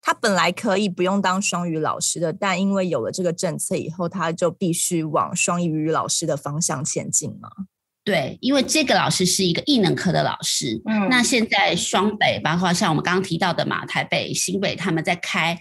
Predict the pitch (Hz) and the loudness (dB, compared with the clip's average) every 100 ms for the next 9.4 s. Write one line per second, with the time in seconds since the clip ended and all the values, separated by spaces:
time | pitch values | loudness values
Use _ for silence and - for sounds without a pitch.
0 | _ - 240 226 156 - 190 165 165 165 | _ -4 -2 0 -2 -2 -2 -2 -2 -2
1 | 165 170 180 180 180 180 175 - 226 180 | -2 -2 -4 -4 -4 -2 -2 -2 0 0
2 | 139 - 147 123 - 147 123 - _ _ | 0 -2 -4 -4 -4 -4 -6 -8 _ _
3 | 262 254 233 175 135 220 220 - 233 220 | -2 -2 0 0 0 -2 -4 -4 -2 0
4 | 214 262 208 208 175 165 220 196 151 - | 2 0 0 2 0 -2 0 0 0 -2
5 | 180 160 156 160 196 170 - 160 - 160 | -2 -2 -2 -2 0 0 -2 -6 -4 -6
6 | 175 _ - 254 247 226 180 190 214 - | -8 _ -4 0 2 4 4 4 4 2
7 | - 151 202 208 208 190 196 180 - - | 2 2 2 0 0 0 0 -2 -2 -2
8 | 190 190 190 185 175 170 175 185 - - | -2 -2 -2 -2 -4 -2 -2 -2 -2 -4
9 | - 143 139 - | -2 0 0 -2